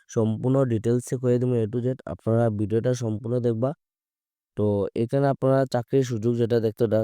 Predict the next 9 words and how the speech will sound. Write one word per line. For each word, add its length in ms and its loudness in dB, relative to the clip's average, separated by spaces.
চাকরির 480 0
সুযোগ। 240 0
আপনারা 260 0
লেগে 260 0
এখানে 260 0
একটা, 200 0
আহ, 320 2
ভালো 280 0
একটা 160 -2